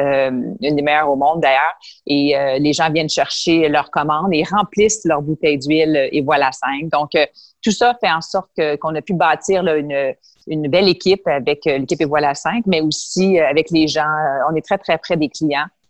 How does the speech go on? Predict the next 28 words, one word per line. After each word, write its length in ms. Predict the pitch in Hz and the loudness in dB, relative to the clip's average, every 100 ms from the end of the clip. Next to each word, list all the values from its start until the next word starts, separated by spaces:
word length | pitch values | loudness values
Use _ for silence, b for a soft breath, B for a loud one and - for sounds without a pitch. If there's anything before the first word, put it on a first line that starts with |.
| _ | _
Euh, 300 | 139 131 131 127 | -2 -2 -2 -4
et 220 | 139 131 | -4 -6
puis, 420 | - - 143 143 | -10 -2 2 4
euh, 140 | 131 131 | 2 0
c'est 240 | - - | -4 -4
une 60 | 147 | -2
formule 320 | 151 156 165 | 0 2 0
qui 100 | 160 | 0
fonctionne. 380 | - 143 147 139 | -2 -2 0 -2
Puis, 260 | - - - | -2 -2 2
tu 140 | 190 | 2
sais, 20 | |
je, 140 | 190 156 | 4 2
puis 320 | - - - | -2 -10 -2
je 40 | |
pense 160 | 214 220 | 0 2
que 80 | 220 | 2
c'est 160 | 202 | 2
bon 220 | 175 220 | 2 2
que 120 | 214 175 | 0 -2
le 100 | 156 | -2
concept 420 | 151 143 170 - | -4 -2 -4 -4
s'élargit 500 | - 160 156 151 185 | -4 0 -2 -2 -6
et 40 | |
tout 80 | 165 | -4
ça. 160 | - 185 | -6 -4
Tu 160 | 190 | -4
sais, 80 | 180 | -6